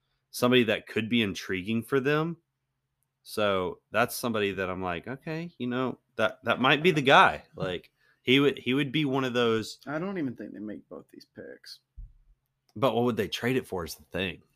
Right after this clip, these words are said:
Speaker 2: Yeah, I don't know. Honestly, like, best case scenario, and obviously I don't think they can come out of it with both, is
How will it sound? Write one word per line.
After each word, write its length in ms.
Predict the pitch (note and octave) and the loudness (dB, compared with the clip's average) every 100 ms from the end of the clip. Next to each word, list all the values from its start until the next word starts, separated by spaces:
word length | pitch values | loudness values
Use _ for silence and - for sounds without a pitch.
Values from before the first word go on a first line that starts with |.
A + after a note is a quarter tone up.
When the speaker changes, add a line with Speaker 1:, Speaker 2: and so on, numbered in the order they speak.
| _ | _
Speaker 2:
Yeah, 400 | A#2 A#2 A2 G#2+ - | -12 -10 -8 -8 -2
I 120 | C#3+ | 0
don't 200 | C3 - | 0 -4
know. 380 | A2 A2 A2 A2 - _ _ _ _ _ _ _ - | -8 -8 -8 -12 -20 _ _ _ _ _ _ _ 2
Honestly, 340 | D3+ F3+ F3+ F3+ | 6 6 6 4
like, 220 | C3 A#2+ | 4 2
best 240 | D3+ D#3+ | 2 0
case 140 | - - | -4 -6
scenario, 420 | F3+ F#3 F#3+ F#3 | 0 0 0 -2
and 140 | - A#2 | -6 -6
obviously 300 | G#2+ G#2+ G#2+ | -6 -8 -6
I 60 | |
don't 160 | G#2+ G#2 | -6 -6
think 160 | A2+ A2+ | -6 -6
they 100 | G#2+ | -6
can 260 | G#2 G2+ - _ | -6 -8 -12 _
come 240 | - B2 A2+ | -2 0 4
out 180 | A#2 | 4
of 80 | A#2+ | 4
it 100 | F#2+ | 0
with 180 | F#2+ A2 | -6 -6
both, 220 | F#2 G2 | -6 -6
is 160 | G2+ G2+ | -8 -10